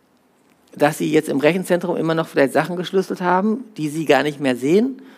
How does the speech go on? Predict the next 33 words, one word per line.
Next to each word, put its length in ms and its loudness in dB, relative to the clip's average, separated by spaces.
weil 140 4
die 80 0
nämlich 300 -2
nie 160 -2
bei 120 4
Ihnen 200 0
angekommen 500 -2
sind, 320 -4
weil 160 0
die 60 0
bei 160 2
dem 100 0
Mandanten 480 0
direkt 320 2
im 100 -6
Papier 420 -2
in 100 -4
so 180 0
braunen 300 2
Umschlägen 500 0
halt 160 -2
ankommen. 340 -4
Ich 100 -6
war 120 4
nämlich 260 0
neulich 240 0
bei 120 2
meiner 400 0
Zahnärztin, 520 0
die 60 -4
ich 80 -6
da 120 2
betreue, 500 2